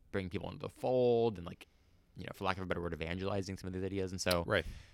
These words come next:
Speaker 1: um, yeah, I don't know what role is mine to play, um, in that, um, if any. Maybe I just, yeah, I don't know. But, um, but that would be, I think that would be, you know, th-, I certainly still think it's, like, extremely important.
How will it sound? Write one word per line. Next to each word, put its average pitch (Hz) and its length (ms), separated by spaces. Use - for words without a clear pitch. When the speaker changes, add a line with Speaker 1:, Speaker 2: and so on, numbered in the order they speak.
Speaker 1:
um, 82 500
yeah, 175 140
I 117 40
don't 117 120
know 117 140
what 107 220
role 90 400
is 101 120
mine 87 180
to 82 60
play, - 440
um, 78 540
in 95 140
that, 80 200
um, 82 220
if 98 120
any. 92 240
Maybe 85 220
I 80 80
just, 85 340
yeah, 101 180
I 92 40
don't 107 100
know. 92 100
But, 90 220
um, 82 440
but - 80
that 143 60
would 131 80
be, 131 60
I 117 60
think 123 100
that 123 80
would 113 100
be, 95 220
you 113 100
know, 101 40
th-, - 180
I 117 60
certainly 127 240
still 120 140
think 95 100
it's, 90 80
like, 98 80
extremely 92 300
important. - 420